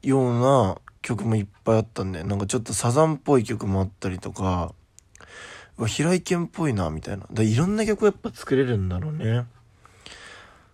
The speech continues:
ぱそれもすごいなってね、思っ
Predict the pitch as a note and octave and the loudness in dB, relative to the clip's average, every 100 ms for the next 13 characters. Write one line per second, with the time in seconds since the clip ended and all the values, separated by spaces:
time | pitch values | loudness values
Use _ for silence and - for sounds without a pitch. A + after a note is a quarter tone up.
0 | _ A2+ G2+ - A2+ A2+ A#2 A2+ A#2+ C#3 | _ -8 -6 0 2 4 2 0 2 4
1 | C#3 A2 - - _ - F#2+ F#2 F#2 E2+ | 6 4 2 -2 _ -6 -2 0 0 0
2 | D#2+ - _ - G2+ G2+ | -2 -8 _ -6 -2 -2